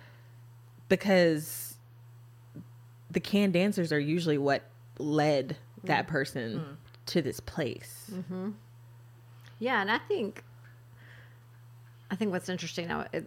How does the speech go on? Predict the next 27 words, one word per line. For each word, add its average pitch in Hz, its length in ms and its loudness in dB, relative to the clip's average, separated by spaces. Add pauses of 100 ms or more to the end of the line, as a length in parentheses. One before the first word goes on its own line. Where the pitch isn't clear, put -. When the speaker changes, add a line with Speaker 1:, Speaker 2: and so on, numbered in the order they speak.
Speaker 2:
what 190 220 0
you 220 120 0
were 202 120 4
just 180 200 -2
saying 170 180 -4
reminded 156 500 -2
me 147 140 -4
actually 147 400 -4
of 147 60 -4
a 147 80 -2
blog 160 280 0
post 156 240 -6
my 147 80 -6
husband 156 360 -8
wrote, 143 440 -8
and 156 100 -8
he 156 120 -10
said 151 280 -6
what's - 220 -10
missing 180 320 -4
from 180 160 -2
a 165 60 -4
lot 147 260 -2
of 147 80 -8
sermons 170 720 -4
is 156 160 -8
persuasion, 185 1040 -4